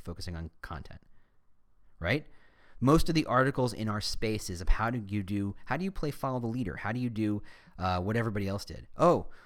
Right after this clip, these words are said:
Google says we should do this, and here's the, how they do it. Great, we should do that too." Everybody read Laszlo Bock's book, right? <laughs> Everybody went, "Oh, is that how Google does it? Well, Google's number one employer of the world. I guess that must be the blueprint for how they did it."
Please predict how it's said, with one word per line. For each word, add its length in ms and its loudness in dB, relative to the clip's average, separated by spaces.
Google 200 2
says 240 2
we 60 -2
should 180 -2
do 120 0
this, 260 -2
and 100 0
here's 200 0
the, 60 -2
how 140 2
they 140 0
do 140 0
it. 80 -4
Great, 180 -2
we 80 -4
should 160 -6
do 100 -6
that 200 -8
too." 160 -14
Everybody 400 6
read 220 4
Laszlo 420 0
Bock's 320 -4
book, 320 -6
right? 160 -4
<laughs> 100 -2
Everybody 220 2
went, 180 0
"Oh, 300 4
is 80 -4
that 100 -4
how 120 -4
Google 240 -2
does 160 -2
it? 120 -2
Well, 100 0
Google's 300 4
number 200 6
one 160 4
employer 300 -2
of 60 0
the 60 -2
world. 260 2
I 40 -2
guess 160 -2
that 280 -4
must 160 0
be 80 -2
the 40 -4
blueprint 440 0
for 100 -6
how 140 -2
they 100 -4
did 160 -6
it." 140 -6